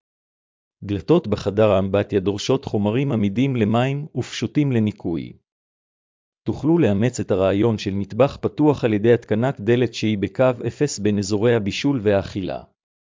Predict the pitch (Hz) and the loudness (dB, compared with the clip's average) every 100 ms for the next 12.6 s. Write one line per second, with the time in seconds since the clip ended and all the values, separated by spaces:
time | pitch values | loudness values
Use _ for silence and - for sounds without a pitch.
0 | _ _ _ _ _ - 104 98 - 170 | _ _ _ _ _ -8 -4 -2 2 2
1 | 170 123 117 95 - 104 110 131 92 90 | 2 2 4 2 0 0 2 2 -2 -4
2 | - 110 127 - 90 143 143 113 98 98 | 0 0 0 -4 -4 0 2 4 4 4
3 | 113 123 117 98 104 - 113 143 143 - | 0 -2 -2 0 0 0 -2 -2 -4 -4
4 | 104 104 101 - 131 123 107 - 95 - | 0 2 0 0 2 2 2 -2 -8 -6
5 | 76 62 _ _ _ _ 95 - 104 98 | -6 -6 _ _ _ _ -8 -6 -4 0
6 | 107 135 120 - - 104 110 98 - 127 | 2 2 0 -6 -2 0 0 0 -2 0
7 | 117 113 104 104 131 120 98 113 143 104 | 4 4 2 0 0 2 2 4 4 2
8 | - 147 143 - 104 98 98 110 - 101 | 0 0 0 0 -2 -2 -2 -2 -2 -2
9 | 90 90 - 85 67 - - _ _ _ | -2 -4 -6 -8 -8 -10 -20 _ _ _
10 | _ _ _ _ _ _ _ _ - 90 | _ _ _ _ _ _ _ _ -8 -6
11 | - - 123 117 78 - _ _ - 101 | -6 -2 0 0 -2 -12 _ _ -4 -2
12 | 95 - 143 - 127 | 2 4 4 4 4